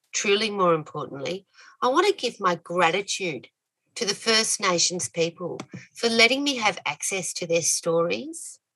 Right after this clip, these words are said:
to their songlines, to an understanding of this country that we all share.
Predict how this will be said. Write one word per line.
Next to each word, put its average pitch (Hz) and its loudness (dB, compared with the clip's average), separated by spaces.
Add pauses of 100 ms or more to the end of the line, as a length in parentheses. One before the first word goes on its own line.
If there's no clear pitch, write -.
(580)
to 240 -2
their 185 6
songlines, 185 -2 (720)
to 247 6
an 240 8
understanding 208 4
of 151 -4
this 175 -6
country 165 -6
that 165 -2
we 175 -2
all 165 0
share. 165 -2